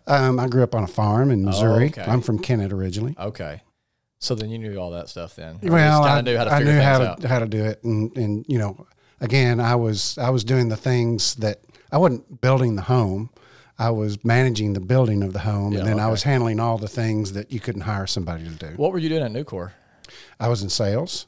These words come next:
Speaker 1: I was there for six years.
Speaker 2: Okay.
Speaker 1: So the, they have a sheet mill and a steel mill that builds steel m-,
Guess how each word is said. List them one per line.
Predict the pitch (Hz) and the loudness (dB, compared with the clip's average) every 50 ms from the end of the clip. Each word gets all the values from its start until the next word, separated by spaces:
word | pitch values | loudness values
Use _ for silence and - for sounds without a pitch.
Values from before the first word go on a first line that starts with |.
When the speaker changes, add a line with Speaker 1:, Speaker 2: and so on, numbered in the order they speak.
| _ - | _ -8
Speaker 1:
I | 107 | -6
was | 101 98 | -4 -2
there | 110 107 | -2 -4
for | 104 - | -4 -4
six | - - 120 - - - | -6 -6 -4 -6 -4 -4
years. | 127 98 87 - - - - - - _ _ _ - | -4 -4 -6 -8 -12 -14 -14 -14 -16 _ _ _ -16
Speaker 2:
Okay. | 82 87 - - - 127 | -16 -16 -16 -14 -10 -8
Speaker 1:
So | 156 151 - 110 107 104 101 107 | -4 -2 -2 0 0 -2 -4 -4
the, | 107 104 104 101 101 - | -4 -4 -4 -4 -4 -6
they | - 110 104 | -6 -4 -4
have | 98 104 104 95 | -4 -4 -6 -4
a | 98 | -4
sheet | - - 135 151 - | -2 -2 -2 -2 -2
mill | 120 131 131 127 123 | -2 0 0 0 0
and | 127 117 | 0 -2
a | 110 101 | -2 -4
steel | - - - 127 123 117 117 117 | -4 -4 -2 -2 -2 0 0 0
mill | 117 113 113 113 107 | 0 0 0 -2 -4
that | 110 - - | -6 -6 -6
builds | 107 107 107 107 95 - | -4 -4 -4 -4 -4 -4
steel | - - - 120 110 110 | -6 -4 -4 -4 -4 -2
m-, | 107 104 110 | -2 -4 -6